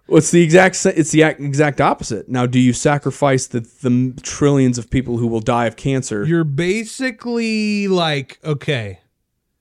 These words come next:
Speaker 2: your one friend has the codes to the nuclear missiles.
Speaker 1: Yep.
Speaker 2: And they're in the air.
Speaker 1: Well, that's even worse.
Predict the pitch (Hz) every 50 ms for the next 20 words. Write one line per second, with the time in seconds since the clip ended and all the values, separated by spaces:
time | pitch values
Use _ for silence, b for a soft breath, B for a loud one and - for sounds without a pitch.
0 | _ _ _ _ _ _ _ _ _ _ _ _ _ _ _ _ _ _ _ _
1 | _ - 123 123 123 120 135 156 175 170 165 165 151 - - 160 151 143 143 135
2 | 127 120 107 139 139 131 127 127 123 110 110 113 127 113 _ - - 139 131 127
3 | 123 117 110 104 - - _ - 131 117 117 113 117 120 120 117 - 120 110 107
4 | 107 107 107 107 107 - - - 85 78 71 101 98 98 110 117 - - - _
5 | _ _ _ _ _ _ _ _ _ _ _ _ _ _ _ _ _ _ _ _
6 | _ _ - - 104 113 113 113 117 123 127 135 135 127 120 _ _ _ 139 143
7 | 143 147 143 135 131 123 120 107 104 95 87 87 - _ _ _ _ _ _ _
8 | _ _ _ _ _ _ _ _ _ _ _ _ _ _ _ _ _ _ _ _
9 | _ _ _ _ - 101 95 113 120 - - 113 104 95 92 90 104 120 123 107
10 | - - - - -